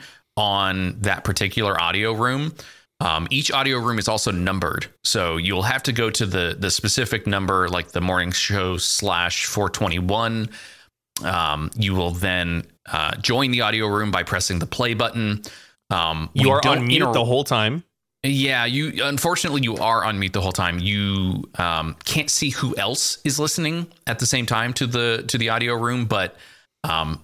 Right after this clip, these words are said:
Speaker 2: We're working on that.
Speaker 1: that, uh, we are, but behind the scenes. And, um, that's how you will, you'll get the content, uh, from the Good Stuff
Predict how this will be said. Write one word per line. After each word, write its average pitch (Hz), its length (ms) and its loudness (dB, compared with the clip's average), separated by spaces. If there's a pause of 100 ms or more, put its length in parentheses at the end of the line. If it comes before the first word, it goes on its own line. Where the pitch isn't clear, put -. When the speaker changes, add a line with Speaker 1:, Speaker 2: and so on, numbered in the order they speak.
Speaker 2:
We're 143 140 2
working 143 200 2
on 131 100 0
that. 139 200 -2
Speaker 1:
that, 104 340 0 (360)
uh, 120 100 0 (280)
we 123 160 2
are, 92 240 -2 (100)
but 95 360 2
behind 95 360 0
the 85 40 0
scenes. 90 440 -2 (880)
And, 95 420 2
um, 82 400 -2 (420)
that's 120 300 2
how 120 200 2
you 110 220 0
will, 107 400 0
you'll 107 180 0
get 107 160 -4
the 110 60 -4
content, 104 580 -2 (180)
uh, 78 280 0
from 90 300 0
the 87 120 0
Good 90 220 -2
Stuff - 560 -4